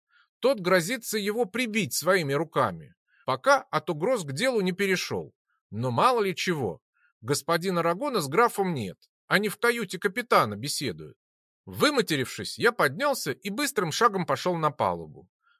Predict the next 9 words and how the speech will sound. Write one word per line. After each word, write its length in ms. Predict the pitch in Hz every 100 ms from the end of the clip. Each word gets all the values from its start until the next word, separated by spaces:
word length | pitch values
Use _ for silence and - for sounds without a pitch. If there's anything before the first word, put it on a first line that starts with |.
| _
Тут 280 | - 247 - -
и 100 | 226
правда 460 | 247 208 113 101
стоял 480 | 107 - 151 139 123
ор 280 | 220 269 240 -
и 120 | 202
ругань. 540 | 180 156 117 95 87 - _ _ _ -
Причем 320 | 127 160 143
Магесса, 680 | 127 127 196 277 - -